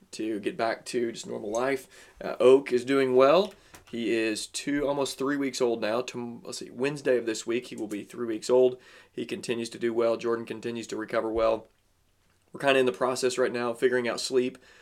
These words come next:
So we're up through the night and then <laughs>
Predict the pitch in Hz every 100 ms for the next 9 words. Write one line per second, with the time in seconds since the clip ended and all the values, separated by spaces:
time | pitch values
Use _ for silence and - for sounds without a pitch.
0 | _ - 123 113 113 113 107 _ _ 127
1 | - - 135 123 127 127 127 127 - 123
2 | 117 127 135 - - -